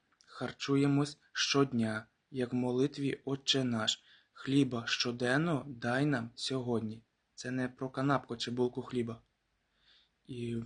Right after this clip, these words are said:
потрібно ус-, усвідомити, де ми є, що, е, що з нами відбувається. І, е, якщо щось не так, то повинні ми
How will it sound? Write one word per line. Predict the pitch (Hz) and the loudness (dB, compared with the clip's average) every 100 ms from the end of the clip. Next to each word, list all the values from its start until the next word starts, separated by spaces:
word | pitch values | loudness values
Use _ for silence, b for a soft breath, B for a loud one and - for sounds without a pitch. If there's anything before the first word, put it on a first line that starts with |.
| - _ _ - _ _ _ - _ _ | -10 _ _ -20 _ _ _ -20 _ _
потрібно | 143 131 143 139 139 | -8 -4 -2 0 -2
ус-, | 139 - - | -4 -10 -10
усвідомити, | - 139 131 120 | -4 0 0 0
де | 120 131 | 0 2
ми | 135 131 | 4 2
є, | 127 123 123 B B B | 2 0 0 B B B
що, | - - 139 - 127 127 127 | -2 0 0 0 -4 -2 0
е, | |
що | - - 139 | 0 2 2
з | 139 | 2
нами | 135 131 - | 2 0 -2
відбувається. | 131 127 127 123 123 120 123 120 - 123 - b b b b _ | -4 -4 -2 0 2 2 2 0 -4 -6 -10 b b b b _
І, | - 131 127 | -8 -2 0
е, | 123 120 120 120 | 0 0 -2 -4
якщо | 131 123 - 143 | -4 -2 0 2
щось | - 135 127 | 2 2 2
не | 123 | -2
так, | - 135 143 - B B B | 2 2 2 -2 B B B
то | - 123 120 | -8 -4 -4
повинні | - 127 123 131 135 135 131 | -4 -4 -2 0 2 2 2
ми | 131 127 | 0 -2